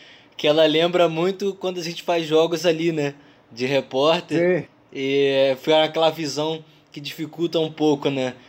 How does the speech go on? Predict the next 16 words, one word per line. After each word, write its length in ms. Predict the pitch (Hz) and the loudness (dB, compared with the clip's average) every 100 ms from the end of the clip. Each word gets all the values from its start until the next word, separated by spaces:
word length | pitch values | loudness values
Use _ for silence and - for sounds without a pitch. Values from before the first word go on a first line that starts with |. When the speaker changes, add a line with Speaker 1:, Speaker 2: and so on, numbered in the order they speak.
| _ - | _ -8
Speaker 1:
É, 300 | 117 117 139 | -4 0 2
é 40 | |
legal 360 | 170 147 156 185 | 2 4 2 2
ficar 240 | 196 170 | -2 -2
lá, 220 | 151 160 | 0 0
mas 280 | 190 190 - _ - | -2 -6 -10 _ -14
é 120 | 139 | -10
complicado 540 | 156 160 180 151 156 | -8 -6 -4 0 0
pra 120 | 151 156 | 0 -8
você 420 | 147 156 151 147 | -8 -6 -4 -6
ver 360 | 120 131 147 | -6 -6 -4
e 80 | 156 | -4
ter 120 | 147 | -4
uma 300 | 139 139 135 | -4 -4 -4
real 360 | 127 123 131 135 | -6 -2 0 0
noção 480 | 143 139 - 131 | -2 -6 -6 -8